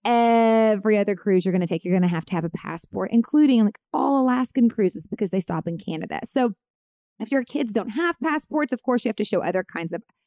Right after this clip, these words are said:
forms of I D for them. But, uh, the, you don't have to have a passport, which is great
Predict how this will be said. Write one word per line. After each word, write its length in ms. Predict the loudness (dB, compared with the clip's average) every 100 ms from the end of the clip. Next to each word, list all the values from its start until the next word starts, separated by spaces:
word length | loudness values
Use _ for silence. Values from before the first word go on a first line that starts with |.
| _ _ _
forms 240 | 0 2
of 60 | 0
I 120 | 0
D 160 | -2 -2
for 120 | 0
them. 220 | 2 2
But, 160 | 0 -4 _ _ _ _ -6
uh, 60 | -4
the, 180 | -2 2
you 80 | 2
don't 180 | 2
have 100 | 0 0
to 60 |
have 80 | -2
a 40 |
passport, 460 | 0 -2 -2 -2 -2
which 140 | 0
is 120 | -2 -6
great 340 | -6 -6 -8